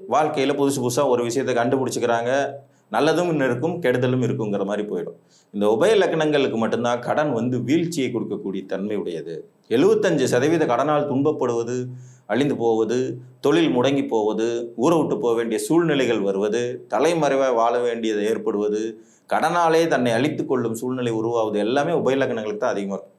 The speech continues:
அதனால தான் மிதுனம், கன்னி, தனுசு, மீனம் இந்த நாலு லக்னக்காரங்களும் mostly கடன் படாதீர்கள் அப்படிங்கிறத நான் அடிக்கடி சொல்லுவேன்.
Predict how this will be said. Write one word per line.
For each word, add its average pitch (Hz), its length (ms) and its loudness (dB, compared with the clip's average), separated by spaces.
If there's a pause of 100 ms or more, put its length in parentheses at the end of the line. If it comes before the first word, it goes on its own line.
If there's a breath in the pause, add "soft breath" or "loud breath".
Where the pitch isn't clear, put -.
(460 soft breath)
அதனால 104 240 -2
தான் 151 120 2
மிதுனம், 165 380 2
கன்னி, 147 320 0
தனுசு, 135 400 0
மீனம் 120 420 -4
இந்த 95 120 -8
நாலு 139 320 0
லக்னக்காரங்களும் 135 600 0
mostly 127 480 -2
கடன் 117 340 0
படாதீர்கள் 107 540 0
அப்படிங்கிறத 101 600 -4 (240)
நான் - 100 -12
அடிக்கடி 110 440 -4
சொல்லுவேன். - 300 -10